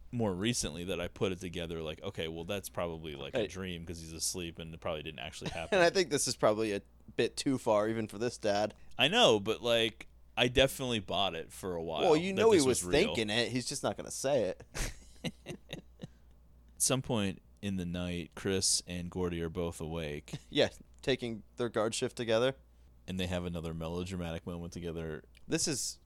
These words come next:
Speaker 2: kinda crazy to me. I, I actually do love this story, and it's kind of like
Speaker 1: Yeah. Well, this is the scene from the commercial that I was referencing.
Speaker 2: Oh, yeah.
Speaker 1: So this is about the Chambers family name and how Chris seems to be doomed to live within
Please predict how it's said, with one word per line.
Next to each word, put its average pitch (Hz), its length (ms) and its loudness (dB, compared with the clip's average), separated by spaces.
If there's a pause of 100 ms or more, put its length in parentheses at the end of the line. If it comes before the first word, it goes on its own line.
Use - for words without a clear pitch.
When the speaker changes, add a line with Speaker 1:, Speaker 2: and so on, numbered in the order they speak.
(120)
Speaker 2:
kinda 98 240 -2
crazy 95 380 -2
to - 120 -8
me. 101 140 -2
I, 117 120 4
I - 300 0
actually 156 300 8
do 113 520 2
love 107 420 4
this 113 180 -2
story, 117 500 0
and 110 100 -2
it's - 160 -6
kind 117 240 -2
of 117 120 -4
like 107 460 -2
Speaker 1:
Yeah. 92 380 2
Well, 143 140 4
this 190 160 10
is 139 120 6
the 113 100 6
scene 110 280 8
from 95 140 -2
the 87 60 -4
commercial 101 460 2
that 85 120 2
I 80 60 2
was 80 160 0
referencing. 107 460 6
Speaker 2:
Oh, - 20 4
yeah. 98 180 2 (440)
Speaker 1:
So 151 180 0
this 165 140 4
is 185 80 2
about 131 380 6
the 120 60 0
Chambers 107 520 4
family 95 440 2
name 80 520 -6
and 87 300 -4
how 95 240 -2
Chris 101 320 -2
seems 87 760 -4 (380)
to - 100 -12
be 92 100 -4
doomed 87 540 -4 (160)
to - 120 0
live 87 340 -2
within 82 580 -8